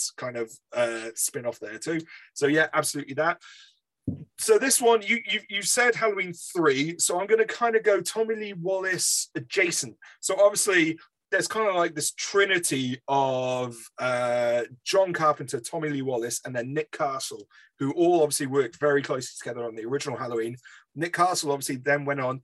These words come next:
to direct one of my favorite eighties movies of all time,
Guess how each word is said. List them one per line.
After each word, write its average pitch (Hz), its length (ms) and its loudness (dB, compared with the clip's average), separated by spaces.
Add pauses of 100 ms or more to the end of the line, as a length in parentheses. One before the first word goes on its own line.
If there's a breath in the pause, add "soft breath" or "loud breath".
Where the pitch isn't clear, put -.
(200 soft breath)
to 151 120 -8
direct 139 520 2
one 143 480 0
of 135 240 0
my 117 240 -4
favorite 196 500 0
eighties 135 320 -6
movies 117 360 -8
of - 80 -16
all 110 120 -8
time, 131 440 -8